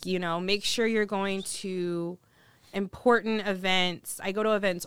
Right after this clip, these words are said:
all the time to try and, you know, get my name out there and, um, you know, just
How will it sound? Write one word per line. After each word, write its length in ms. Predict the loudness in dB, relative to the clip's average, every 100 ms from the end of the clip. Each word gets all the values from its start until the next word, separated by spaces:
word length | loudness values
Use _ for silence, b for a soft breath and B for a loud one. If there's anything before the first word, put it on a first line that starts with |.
| 2
all 220 | 6 6
the 120 | 6 0
time 600 | 0 2 2 2 -2 -6
to 180 | -8 -8
try 320 | -4 0 2
and, 320 | 2 -2 -4
you 160 | -8 -6
know, 140 | -6
get 180 | -4 -4
my 160 | -2 -2
name 200 | -2 -2
out 240 | -4 -4
there 300 | -2 2 2
and, 300 | 2 -2 -8 -14 b b b b
um, 540 | 0 0 -4 -14 -20 -20 _ _
you 140 | 0 0
know, 180 | 0 -2
just 340 | -6 -8 -12